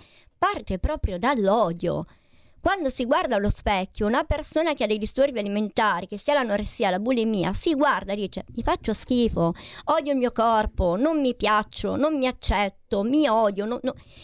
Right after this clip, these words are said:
E quindi partiamo da, dall'odio. Quindi questa persona si odia, non accetta i difetti, non accetta il suo corpo, non accetta niente, per poi fare un percorso con degli specialisti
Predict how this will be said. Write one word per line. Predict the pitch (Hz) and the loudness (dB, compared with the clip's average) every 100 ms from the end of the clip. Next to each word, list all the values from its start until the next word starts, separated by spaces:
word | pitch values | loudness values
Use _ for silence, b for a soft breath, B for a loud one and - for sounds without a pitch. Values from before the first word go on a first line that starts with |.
| - | -2
E | 427 | -2
quindi | 302 226 208 | 0 -2 -2
partiamo | 220 427 - 403 453 262 214 | -2 -4 -2 0 2 0 2
da, | 214 180 - b | 0 0 -4 b
dall'odio. | - 294 453 240 170 156 165 165 175 - _ _ - | -14 -4 -2 0 2 2 0 0 -2 -6 _ _ -4
Quindi | 277 185 185 | -2 -2 -4
questa | 262 - | -4 -2
persona | 392 415 - - 381 233 | -2 -2 -2 -2 0 0
si | - 226 | -2 -2
odia, | 175 160 170 170 165 - | 0 0 0 -2 -2 -4
non | 147 | -6
accetta | 160 - 151 147 _ 160 151 B B B | -6 -4 -4 -4 _ -2 -2 B B B
i | - | -6
difetti, | 127 127 196 349 - 247 | -2 0 0 -2 -4 -6
non | 165 | -4
accetta | 165 - 180 - | -4 -4 -4 -4
il | 160 | -4
suo | 208 | -2
corpo, | - 381 294 - 214 | 0 2 0 0 -2
non | 214 | -2
accetta | 233 330 - 190 | -2 -4 -4 -2
niente, | 190 160 160 175 170 B B - | 0 0 0 -2 -4 B B -4
per | 415 494 494 | 0 0 0
poi | - 415 240 214 | 0 2 2 0
fare | - 415 285 | -2 0 2
un | 285 311 233 | 2 -2 -2
percorso | 247 214 - - 190 170 - - 156 | -2 -2 -2 2 2 2 -2 -6 -6
con | 160 202 | -2 2
degli | 277 277 | 2 2
specialisti | 196 - 196 - 165 160 165 - 220 | -4 -4 -6 -2 0 0 -2 0 -2